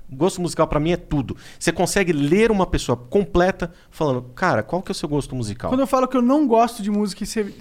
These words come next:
Speaker 2: tipo, não, eu gosto de música, mas eu falo que eu não cons-, não tenho um gosto musical. O que que você, isso diz de mim sobre, pra você?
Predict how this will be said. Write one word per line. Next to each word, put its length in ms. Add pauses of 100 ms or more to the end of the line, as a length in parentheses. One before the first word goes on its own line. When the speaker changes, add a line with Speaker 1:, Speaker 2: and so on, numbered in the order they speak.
(240)
Speaker 2:
tipo, 180
não, 100
eu 120
gosto 160
de 80
música, 340
mas 140
eu 60
falo 100
que 60
eu 40
não 80
cons-, 280
não 100
tenho 180
um 40
gosto 200
musical. 300
O 60
que 140
que 100
você, 260
isso 220
diz 200
de 120
mim 200
sobre, 280
pra 160
você? 280